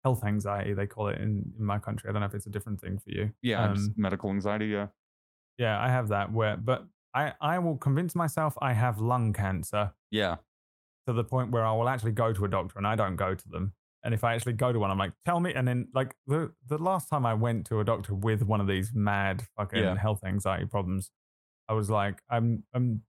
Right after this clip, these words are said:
Speaker 1: I think I've got something wrong with my lungs. Like, I think there's a lump. You know, I'm dying. I have lung cancer." And he's like, "Oh, let me listen to you." And he didn't do any blood tests or nothing. He just put a thumb, uh, uh,
Speaker 2: <laughs>
Speaker 1: what is it called? The thing with the
Speaker 2: The,
Speaker 1: ears
Speaker 2: the
Speaker 1: where they can hear.
Speaker 2: stethoscope? Yeah.
Speaker 1: The stethoscope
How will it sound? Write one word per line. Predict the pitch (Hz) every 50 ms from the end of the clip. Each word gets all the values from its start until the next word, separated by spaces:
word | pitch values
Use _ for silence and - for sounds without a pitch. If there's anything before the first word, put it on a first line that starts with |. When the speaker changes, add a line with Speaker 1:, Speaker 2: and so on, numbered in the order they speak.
| _ _ _ -
Speaker 1:
I | 104
think | 92 - 151 139 135
I've | 113
got | 117 113
something | - - 110 101 98 98 98
wrong | 98 98
with | 98 92 95
my | 92 92
lungs. | 92 98 104 120 131 131 -
Like, | 107 101 -
I | 98
think | - 107 95 -
there's | 101 98
a | 98
lump. | 92 95 101 104 110 107 107 - - - _ _ _ _ _ _ _ _ -
You | 110
know, | 107 104
I'm | 104 98 98
dying. | 95 110 107 107 113 123 - - _
I | -
have | 101 120 117 110
lung | 110 107 104
cancer." | 95 92 95 92 87 - 101
And | 98 95
he's | 101 101
like, | 110 98 95 - 110
"Oh, | 117 120 113 107 - - -
let | 127 117 120 120
me | 120 113 107
listen | 107 117 123 - - 117 107
to | 104 98
you." | -
And | 131 127 - - _ _ _ _
he | 190
didn't | 196 220 170
do | 170 180 -
any | 185 208 220 196
blood | 180 214 233 226 -
tests | - 170 147 -
or | 156 165
nothing. | 196 165 - 113 98 - - 131 120 -
He | 202
just | 190 196 202
put | - 202 196
a | 196 175
thumb, | - - - 175 170 185 185 180
uh, | 185
uh, | 170 165 160 - 170 - 156 147 147 151 139 151 160
Speaker 2:
<laughs> | -
Speaker 1:
what | 180 175
is | 170 156
it | 143
called? | 156 139 117
The | 117 117 113 110 -
thing | - 156 143
with | 135 123
the | 131
Speaker 2:
The, | 135 131 123
Speaker 1:
ears | 113 117 113
Speaker 2:
the | 110
Speaker 1:
where | - 123 107
they |
can | 113 110
hear. | 110 107
Speaker 2:
stethoscope? | 143 147 165 - - - _
Yeah. | 110 110 104 92 82
Speaker 1:
The | - 120
stethoscope | - - 214 175 - 151 - - 139 135 151 156 -